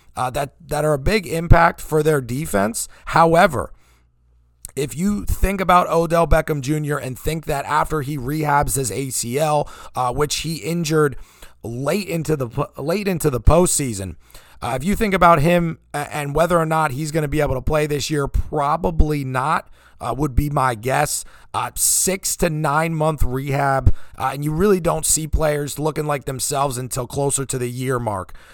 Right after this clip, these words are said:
uh, besides Adrian Peterson and a few others that were able to come back relatively quicker.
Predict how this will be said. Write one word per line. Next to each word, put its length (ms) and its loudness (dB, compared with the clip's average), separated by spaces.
uh, 180 -2
besides 640 2
Adrian 480 0
Peterson 460 0
and 120 -2
a 40 -4
few 320 -4
others 380 -2
that 140 -4
were 120 -2
able 180 0
to 80 -4
come 220 -4
back 240 -2
relatively 520 -2
quicker. 440 -4